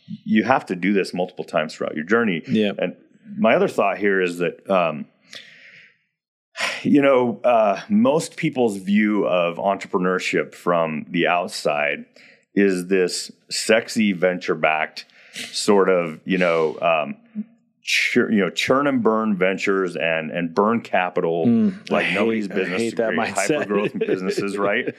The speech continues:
Speaker 1: Um,
Speaker 2: Yeah.
Speaker 1: and, um, that, that's kind of where, you know, people have gotten really kind of drawn into what's attractive about the hustle of a founder, right?
Speaker 2: Mm-hmm.
Speaker 1: And, um, uh,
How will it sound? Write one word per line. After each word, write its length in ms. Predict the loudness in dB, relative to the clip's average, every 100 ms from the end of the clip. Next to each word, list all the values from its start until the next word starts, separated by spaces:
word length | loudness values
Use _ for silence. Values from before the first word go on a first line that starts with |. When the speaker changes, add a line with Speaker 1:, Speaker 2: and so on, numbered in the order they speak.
| -12 -14 -14 -6 0
Speaker 1:
Um, 280 | 2 2
Speaker 2:
Yeah. 160 | 0 -2 -8 -10 -2
Speaker 1:
and, 580 | 0 0 -2 -2 -4 -8 _
um, 520 | -2 0 2 -2 -4 -10 _ -6
that, 200 | -4 0
that's 180 | 0 0
kind 240 | 0 0
of 100 | 2 2
where, 380 | 4 4 2 -4
you 120 | -4
know, 60 | -4
people 300 | -2 -2 0
have 80 | 2
gotten 420 | 0 0 -4 0
really 340 | 2 2 0 -2
kind 260 | -2 -2
of 140 | -4 -8 _ _ _ _ -2
drawn 480 | 2 4 4 4
into 720 | 2 0 -2 -4 -2 -2 -2 -6 -16 -20 _ _ _ _ -18 -10
what's 540 | -8 -6 0 2 2
attractive 600 | -2 -4 0 2 0 -2 -2
about 520 | 0 0 0 -6 -8
the 80 | -8
hustle 480 | -2 -2 0 0 -2
of 100 | -4
a 60 |
founder, 600 | -4 -2 0 0 -2 -2 -2
right? 340 | 0 0 0
Speaker 2:
Mm-hmm. 120 | 0
Speaker 1:
And, 320 | 0 0 -4 -8 -18 -20 -20 _ 0
um, 440 | 4 4 2 -2 -8 _ _ _ _ _ _ _ _ -20 _ _ 2
uh, 480 | 4 4 2 -2